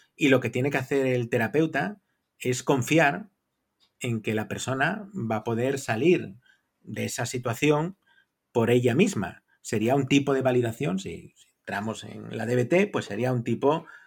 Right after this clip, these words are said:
de validación del más alto nivel, porque es una validación de la persona de que va a ser capaz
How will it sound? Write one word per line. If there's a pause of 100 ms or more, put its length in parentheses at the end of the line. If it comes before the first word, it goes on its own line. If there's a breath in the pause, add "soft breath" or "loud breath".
(140 loud breath)
de
validación
del
más
alto
nivel,
porque
es
una
validación
de
la
persona (380 soft breath)
de
que
va
a
ser
capaz